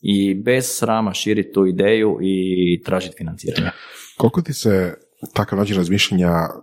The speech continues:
Speaker 2: ili promijenio ili ostao isti iz te tranzicije sa poduzetnika u investitora?
Speaker 1: To je, ja mislim da je to rezultat te tranzicije. A ta,
Speaker 2: Ok.
Speaker 1: ta tranzicija, e, evo,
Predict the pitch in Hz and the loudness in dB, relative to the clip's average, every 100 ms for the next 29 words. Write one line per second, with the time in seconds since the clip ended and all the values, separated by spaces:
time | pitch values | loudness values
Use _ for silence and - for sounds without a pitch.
0 | - 107 104 95 95 113 104 90 98 - | -2 2 2 2 2 2 2 2 2 2
1 | 104 - 92 95 110 - 98 85 - - | 0 0 0 2 2 2 2 2 -2 -20
2 | - - - 98 90 87 98 - 87 87 | -14 -6 0 0 2 2 2 2 0 0
3 | - 95 92 90 87 - 87 87 80 - | 0 0 0 -2 -4 -2 -2 -2 -2 -2
4 | 82 - - - _ _ _ _ - - | 0 0 -2 -6 _ _ _ _ -20 -2
5 | 131 143 131 101 127 131 110 104 101 - | 2 2 2 0 -2 0 2 2 0 0
6 | 113 110 110 - 95 101 98 95 101 - | 2 2 0 -4 -2 0 0 2 0 0
7 | - 92 87 85 85 82 - 85 - - | -6 -4 -2 -4 -6 -4 -2 -2 -2 -8
8 | - 90 104 120 - - 107 110 98 107 | -6 -2 -2 -4 -8 -4 -4 0 0 0
9 | 107 101 92 90 85 - 69 87 87 85 | 0 0 0 -2 -4 -6 -2 -2 -2 -6
10 | 85 - - - 87 | -10 -6 -6 -4 -4